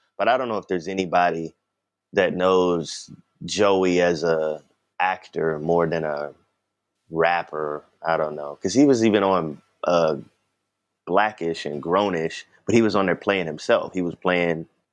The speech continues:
a rapper or a fictionalized version of him, himself. So I don't know if he's quite crossed over into that realm.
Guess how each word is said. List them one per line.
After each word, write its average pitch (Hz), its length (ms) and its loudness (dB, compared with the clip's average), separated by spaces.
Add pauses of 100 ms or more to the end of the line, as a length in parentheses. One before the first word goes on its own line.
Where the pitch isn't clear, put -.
(260)
a 90 160 2
rapper 82 680 -2 (380)
or 87 140 2
a 80 40 -2
fictionalized 85 800 0
version 80 300 2
of 78 100 -10
him, 78 280 -8
himself. 71 560 -2
So - 200 -6
I 98 120 0
don't 90 160 -4
know 82 140 -4
if 78 100 -10
he's 82 400 -4 (540)
quite 104 400 0
crossed - 540 -2
over 101 320 4
into 95 440 2
that 92 280 2
realm. 95 460 2